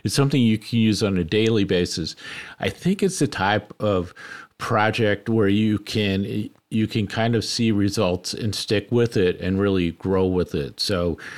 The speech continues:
if you're looking for something to do in technology that also just helps you in your daily life, as we, we all have so much, you know, going on all the time,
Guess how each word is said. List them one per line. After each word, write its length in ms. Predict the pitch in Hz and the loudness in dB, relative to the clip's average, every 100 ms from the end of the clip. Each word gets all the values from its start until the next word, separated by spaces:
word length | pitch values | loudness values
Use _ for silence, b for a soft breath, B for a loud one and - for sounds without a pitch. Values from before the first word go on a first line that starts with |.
| B | B
if 160 | 113 110 | -4 2
you're 160 | 135 135 | 4 4
looking 240 | 175 143 | 2 0
for 120 | 131 | -2
something 360 | 113 120 - 117 | 0 0 0 0
to 120 | 92 | -2
do 260 | 92 110 104 | 0 2 2
in 100 | 92 | 2
technology 640 | 98 90 104 104 101 95 | -2 0 0 0 0 -2
that 160 | 87 87 | 0 0
also 260 | 101 - | 0 -2
just 320 | 80 - - - | -4 -6 -8 -8
helps 460 | - 120 107 - | -4 -4 -4 -4
you 260 | 104 90 87 | 0 0 0
in 160 | 95 | 0
your 120 | 95 87 | 0 0
daily 440 | 101 95 90 85 | 0 2 2 0
life, 400 | 85 85 90 - | 0 0 0 -2
as 180 | 78 - | -6 -6
we, 120 | 107 - | -10 -10
we 220 | 120 117 113 | -6 -2 0
all 160 | 110 | 2
have 260 | 95 87 78 | 0 -2 -2
so 540 | - - - 131 117 | -6 -4 0 2 2
much, 560 | 98 87 78 - - - | 0 0 -2 -4 -12 -12
you 260 | - 123 113 | -10 -6 -2
know, 160 | 98 82 | -2 0
going 320 | 101 90 87 | 0 0 0
on 240 | 104 90 | 0 0
all 140 | 76 76 | -4 -6
the 100 | 76 | -6
time, 360 | 82 73 69 | -6 -6 -6